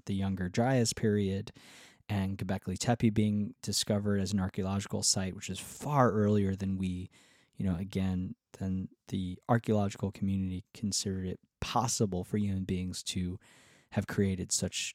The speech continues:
giant, you know, impressive megaliths. You know, megaliths that were, d-, could not have been, you know, that have all kinds of astronomical lineups that are true north and pointing to the summer solstice and directly align with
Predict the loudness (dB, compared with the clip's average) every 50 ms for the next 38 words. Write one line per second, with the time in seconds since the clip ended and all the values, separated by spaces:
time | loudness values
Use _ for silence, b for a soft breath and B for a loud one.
0 | -8 _ 0 2 2 2 2 0 -2 -4 -6 -8 -12 _ _ _ _ _ 0 0
1 | 2 2 0 -2 -4 -4 -6 -6 -6 -4 -2 -2 -2 0 0 -2 -2 -4 -4 -2
2 | -2 -2 -2 -2 -4 -8 -8 -10 -8 -4 0 0 0 0 b b b b b b
3 | b b b b b -4 0 0 0 0 2 2 2 2 2 2 2 2 2 2
4 | 0 0 -2 -4 -4 -4 -4 -10 -12 -8 -4 2 2 4 6 6 6 6 4 4
5 | 2 2 2 2 2 4 4 2 2 0 -2 -4 -4 -2 -2 0 0 -2 -2 -4
6 | -4 -6 -6 -8 B B B B B 0 4 4 4 4 4 0 -2 0 -2 -4
7 | -4 -4 -6 -4 -2 2 4 4 6 6 6 4 4 4 4 4 4 4 2 2
8 | 2 0 0 -2 -2 -4 -4 -4 -4 -2 0 0 2 4 6 6 6 6 4 2
9 | -2 -4 -6 -8 -6 -4 -2 -2 -2 -2 -2 -6 -8 -10 -8 -10 -8 -4 -2 0
10 | 2 4 4 4 4 4 2 2 0 0 -2 -2 -2 -2 -2 -2 -4 -6 -4 -2
11 | -2 -2 -2 -4 -4 -6 -4 -4 -4 -4 -4 -2 -2 -4 -4 -6 -8 -10 -12 -14